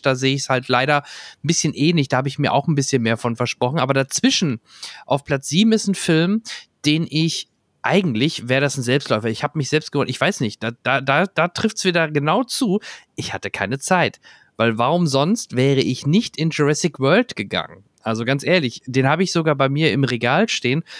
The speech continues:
und ich hab mich aber jetzt, nachdem ich dann auch schon nicht im Kino war, bis jetzt noch nicht daran getraut, weil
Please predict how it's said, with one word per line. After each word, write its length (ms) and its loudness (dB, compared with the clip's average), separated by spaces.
und 60 -10
ich 140 -2
hab 120 -4
mich 140 -2
aber 140 4
jetzt, 280 0
nachdem 520 0
ich 80 -4
dann 180 0
auch 180 -2
schon 200 0
nicht 160 -4
im 100 -14
Kino 320 2
war, 220 2
bis 180 -2
jetzt 240 -2
noch 120 2
nicht 260 0
daran 320 0
getraut, 480 -4
weil 240 2